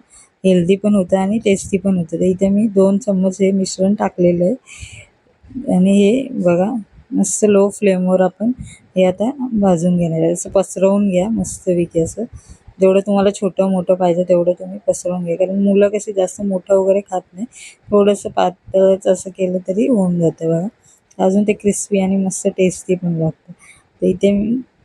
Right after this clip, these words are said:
दोन मिनटं हे तर शिजवून घेणार आहे, तर तुम्ही थोडंसं झाकण देऊन याच्यावर शिजवून घेणार आहोत आपण.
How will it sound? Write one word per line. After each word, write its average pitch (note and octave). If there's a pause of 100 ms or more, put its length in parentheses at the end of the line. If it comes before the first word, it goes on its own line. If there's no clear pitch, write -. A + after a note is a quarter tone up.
(120)
दोन F#3+
मिनटं F#3+
हे G3+
तर -
शिजवून F#3+
घेणार E3
आहे, A3
तर -
तुम्ही F#3+ (560)
थोडंसं G#3+
झाकण F#3+
देऊन F#3+
याच्यावर F#3+ (320)
शिजवून F3+
घेणार D#3+
आहोत D3+
आपण. D#3